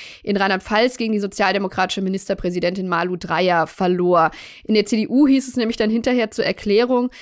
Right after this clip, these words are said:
Klöckner habe eben, Zitat, „zu viel nach Paris und zu wenig nach Pirmasens ausgesehen.“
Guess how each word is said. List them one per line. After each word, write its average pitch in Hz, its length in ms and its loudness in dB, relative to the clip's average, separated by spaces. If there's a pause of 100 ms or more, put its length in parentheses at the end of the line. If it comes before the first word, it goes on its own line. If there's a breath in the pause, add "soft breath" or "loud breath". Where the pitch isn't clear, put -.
(200 loud breath)
Klöckner 226 460 0
habe 214 340 2
eben, 214 300 -2
Zitat, 202 460 -4
„zu 208 120 -4
viel 262 320 2
nach 214 220 0
Paris 226 560 0
und 202 180 -6
zu 202 200 -2
wenig 226 320 0
nach 202 200 -4
Pirmasens 247 720 2
ausgesehen.“ 165 840 -2